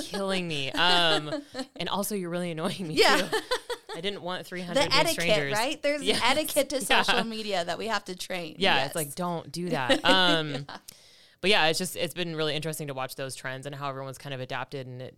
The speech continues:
Speaker 1: seems like most people, um, kind of adjusted to it now. Like, this
Speaker 2: Yep.
Speaker 1: is the new reality somewhat, but there's also, like you said, so many other options. It's like,
Speaker 2: Yeah.
Speaker 1: well, if I can't have what I thought I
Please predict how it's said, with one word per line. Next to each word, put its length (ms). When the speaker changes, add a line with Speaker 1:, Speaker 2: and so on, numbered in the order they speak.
Speaker 1:
seems 260
like 200
most 260
people, 440
um, 300
kind 160
of 60
adjusted 460
to 120
it 80
now. 240
Like, 160
this 100
Speaker 2:
Yep. 80
Speaker 1:
is 100
the 80
new 160
reality 460
somewhat, 420
but 100
there's 160
also, 240
like 140
you 80
said, 200
so 140
many 200
other 200
options. 480
It's 140
like, 160
Speaker 2:
Yeah. 260
Speaker 1:
well, 120
if 80
I 80
can't 300
have 280
what 140
I 80
thought 220
I 80